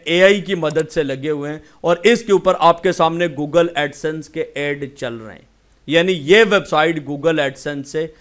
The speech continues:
अप्रूव्ड है। मैं नीचे आता हूँ, यहाँ पे ये देखें मुख्तलिफ ऐड सारी चीज़ें आपको नज़र आ रही हैं। अब मैं यहाँ पे आता हूँ Google AdSense के अंदर और यहाँ पे साइट्स के ऊपर क्लिक करता हूँ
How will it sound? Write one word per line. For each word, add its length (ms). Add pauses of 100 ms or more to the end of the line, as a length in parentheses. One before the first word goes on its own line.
(200)
अप्रूव्ड 560
है। 160 (220)
मैं 100
नीचे 320
आता 280
हूँ, 120
यहाँ 220
पे 120
ये 220
देखें 260
मुख्तलिफ 580
ऐड 220
सारी 360
चीज़ें 260
आपको 300
नज़र 320
आ 140
रही 140
हैं। 140 (460)
अब 240
मैं 180
यहाँ 300
पे 120
आता 240
हूँ 220
Google 360
AdSense 400
के 120
अंदर 340 (320)
और 300
यहाँ 220
पे 160
साइट्स 480
के 100
ऊपर 260
क्लिक 340
करता 320
हूँ 240